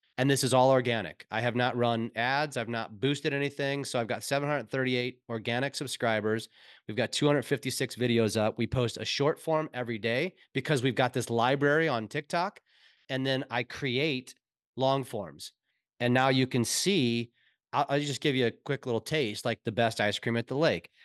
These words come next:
I did a series recently where myself and, and one of the realtors who joined our teams, we got into his car, I set up a couple cameras, and we drove around town talking about each town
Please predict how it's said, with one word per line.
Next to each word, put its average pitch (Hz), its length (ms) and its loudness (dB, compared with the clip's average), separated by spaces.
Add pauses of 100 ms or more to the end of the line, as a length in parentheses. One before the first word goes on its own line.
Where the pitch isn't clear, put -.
(140)
I 139 140 0
did 151 200 0
a 139 60 2
series 160 540 -2
recently 113 680 -8
where 123 160 2
myself 127 640 2
and, 127 140 0
and 117 340 -4
one 123 140 -2
of 123 80 -2
the 117 60 2
realtors 127 360 0
who 120 60 -6
joined 123 260 -2
our 120 80 0
teams, 117 420 -4 (280)
we 127 60 -2
got 139 240 2
into 165 180 0
his 170 120 2
car, 117 440 2
I 113 60 -2
set 143 260 -2
up 165 120 -6
a 160 40 -2
couple 143 260 -4
cameras, 113 540 -4 (420)
and 135 80 2
we 131 80 4
drove 139 300 4
around 139 260 4
town 139 380 2
talking 139 340 0
about 127 220 2
each 127 220 -6
town 143 420 -2